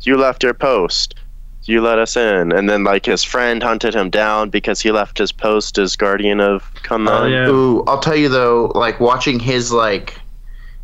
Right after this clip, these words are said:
Speaker 3: his, I, I didn't like season two, but watching his, like, ascension to darkness, um, and, like, seeing all his reasoning, I enjoyed that part of, of season two.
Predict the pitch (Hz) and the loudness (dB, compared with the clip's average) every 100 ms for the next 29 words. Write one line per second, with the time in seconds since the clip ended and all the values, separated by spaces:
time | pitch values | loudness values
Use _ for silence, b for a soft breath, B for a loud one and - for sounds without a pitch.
0 | - 143 135 120 117 - - 147 175 170 | -6 0 0 0 -4 -8 -4 -2 0 -2
1 | 185 190 113 117 - 139 147 147 156 131 | -2 -2 -2 -2 -2 0 0 0 2 4
2 | 113 117 120 123 117 120 117 117 107 - | 4 2 2 -2 2 0 2 0 0 -4
3 | - - 117 - 127 120 131 117 104 107 | -14 -6 -6 -2 -2 -2 0 0 2 2
4 | 110 139 147 160 - - B B B B | 2 0 -2 -2 -6 -10 B B B B
5 | B B - - 110 - 120 123 117 123 | B B -4 0 2 0 -2 0 0 -2
6 | 101 - 135 131 127 120 117 123 135 151 | -4 0 0 0 0 2 2 2 0 -2
7 | 98 110 104 98 76 - 90 90 - - | -2 0 0 0 0 0 0 0 -4 -14
8 | - - 95 95 - - - | -6 -4 0 -2 -2 -2 0